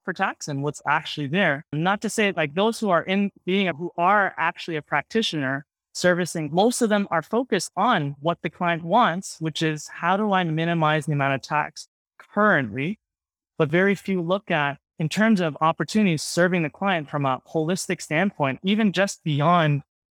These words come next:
one year. What about a five-year range? What about a, your lifetime range? What about your phase range from, let's say, you, you, you start the workforce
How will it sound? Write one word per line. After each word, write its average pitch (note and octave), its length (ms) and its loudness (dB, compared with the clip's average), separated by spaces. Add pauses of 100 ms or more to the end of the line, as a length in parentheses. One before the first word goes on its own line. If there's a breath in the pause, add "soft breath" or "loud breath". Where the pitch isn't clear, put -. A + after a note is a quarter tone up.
(260)
one D3 300 0
year. D#3 420 0 (160)
What D#3+ 120 0
about E3+ 200 2
a C#3+ 40 -2
five-year D#3 760 -4 (120)
range? D3 400 2
What D3+ 140 0
about D#3 260 0
a, D3 140 -6 (300)
your D3 140 -6
lifetime D3+ 540 -2
range? C3 240 0
What E3 160 2
about F#3+ 180 2
your D#3 140 -2
phase F3 600 -4
range D#3+ 460 0
from, C#3 360 -2 (360)
let's D3+ 160 -2
say, D3 320 2
you, D3 220 0 (120)
you, C#3+ 160 -4 (180)
you C3+ 100 -6
start E3+ 340 -2
the D#3 80 -2
workforce F#3 720 -4